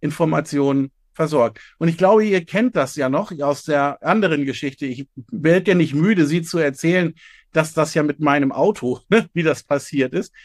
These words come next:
Da wurde ich tatsächlich völlig falsch informiert und zu einem Zeitpunkt, wo ich's gebraucht hätte, gar nicht informiert. Ja, und das ist auch wieder so ein Ding, wo ich mir denk, schade eigentlich. Finde ich, gehört auch zum Betreuungsplan dazu,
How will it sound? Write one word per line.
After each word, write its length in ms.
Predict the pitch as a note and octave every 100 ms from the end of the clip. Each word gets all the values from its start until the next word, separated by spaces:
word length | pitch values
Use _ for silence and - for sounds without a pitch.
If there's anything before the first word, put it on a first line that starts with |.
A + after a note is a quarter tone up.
| - -
Da 220 | D3 F3+
wurde 160 | F#3 E3+
ich 80 |
tatsächlich 540 | - D#3+ F3 D#3 D#3+ D3+
völlig 400 | D#3 A2 G#2 _ _ _ _
falsch 400 | - - A3 -
informiert 640 | - E3+ E3 B2+ E3+ A#3+ -
und 200 | F3 E3
zu 120 | F#3
einem 280 | D3+ D3+ C3+
Zeitpunkt, 500 | D3+ E3 F3+ F3 D#3
wo 100 | D3
ich's 140 | -
gebraucht 420 | A#2+ A#2 C3+ -
hätte, 240 | D#3+ F3+ E3+ -
gar 220 | B2+ C#3+ G2+
nicht 220 | F#2 -
informiert. 580 | F#2 - F#2+ F#2 D#2+ - - - - _
Ja, 240 | G#2 A2+ -
und 400 | D3+ D3+ D#3 D3 _ -
das 280 | C#3+ D#3+ F#3+
ist 320 | F3 - -
auch 280 | C3 E3 F3+
wieder 220 | F3+ E3+
so 140 | F3
ein 140 | F3 E3+
Ding, 440 | F3+ F3+ F#3 F3+ _ _ _ -
wo 160 | D3+
ich 140 | F3 D#3+
mir 140 | E3
denk, 340 | D#3+ D#3+ E3 D#3+
schade 500 | - C3 D#3 D#3+ G#2+
eigentlich. 540 | A2+ G#2+ G2+ F#2+ _ _ _ - - - _ _
Finde 320 | - A3 G3
ich, 260 | G#3+ A3 -
gehört 220 | F#3 G3
auch 160 | C#3+ -
zum 160 | F3
Betreuungsplan 800 | C#3 - C3 A#2 A2+ - A#2+ A#2+
dazu, 480 | A2+ A2 C3+ E3 -